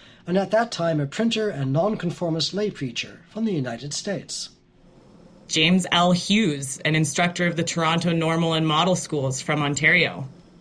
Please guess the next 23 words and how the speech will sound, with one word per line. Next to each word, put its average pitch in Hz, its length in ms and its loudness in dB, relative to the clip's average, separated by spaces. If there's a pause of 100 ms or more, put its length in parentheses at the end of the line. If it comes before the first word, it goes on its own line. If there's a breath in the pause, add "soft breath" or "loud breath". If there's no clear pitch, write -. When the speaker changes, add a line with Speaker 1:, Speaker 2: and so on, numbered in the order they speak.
(440)
Speaker 1:
Samuel 202 480 2
Clare, 135 600 -2
the 139 100 -6
writing 165 360 2
master 151 380 0
at 156 80 -10
the 170 80 -6
Toronto 170 480 -2
Normal 147 360 2
School 113 420 -8
from, 147 420 -2 (160)
well, 135 380 -4
we 147 100 -6
just 135 180 -4
don't 120 200 -10
know. 113 260 -12 (880)
Speaker 2:
Robert 208 400 4
Ridgway, 180 640 2
a - 80 0
teacher 190 440 0
at 165 260 0
Jarvis 160 380 0
Collegiate, 175 680 -2